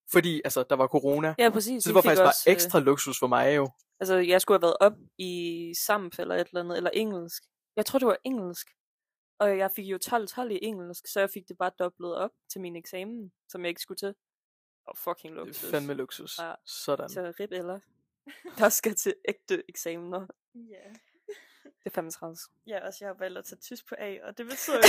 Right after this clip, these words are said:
Speaker 3: jeg skal op i tysk A i en eller anden form, og ja, jeg ved ikke lige, hvordan jeg kommer igennem det.
Speaker 2: Det er vel bedre, at det er skriftligt.
Speaker 3: Ja, vi har også lige færdiggjort terminsprøver,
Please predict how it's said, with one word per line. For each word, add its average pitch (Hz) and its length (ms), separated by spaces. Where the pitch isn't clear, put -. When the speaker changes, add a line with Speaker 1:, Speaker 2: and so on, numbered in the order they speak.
Speaker 3:
jeg 285 60
skal - 280
op 277 180
i 330 140
tysk - 460
A 214 100
i 214 100
en 277 220
eller 208 120
anden 226 240
form, 208 400
og 196 320
ja, 190 120
jeg 190 240
ved 196 80
ikke 196 120
lige, 202 100
hvordan 190 160
jeg 175 100
kommer 180 180
igennem 175 280
det. - 180
Speaker 2:
Det - 300
er - 20
vel 190 140
bedre, 214 280
at 220 80
det 170 60
er 170 40
skriftligt. - 640
Speaker 3:
Ja, 240 280
vi 220 60
har 214 60
også 202 200
lige 208 140
færdiggjort 196 400
terminsprøver, 202 800